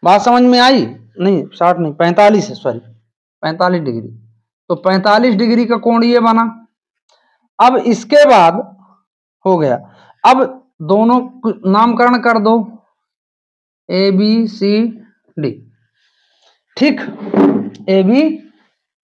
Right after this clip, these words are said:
सी D। अब देखो, सबसे पहले चाहे अं-, एंगल अंदर का लेना हो,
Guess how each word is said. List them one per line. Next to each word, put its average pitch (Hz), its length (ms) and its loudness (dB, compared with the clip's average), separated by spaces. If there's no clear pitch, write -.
सी 233 260 0
D। 139 260 -4
अब 269 240 2
देखो, 160 580 -6
सबसे 240 380 0
पहले 277 280 0
चाहे 285 240 2
अं-, 226 380 -2
एंगल 240 300 2
अंदर 247 420 2
का 269 100 2
लेना 254 280 2
हो, 247 440 0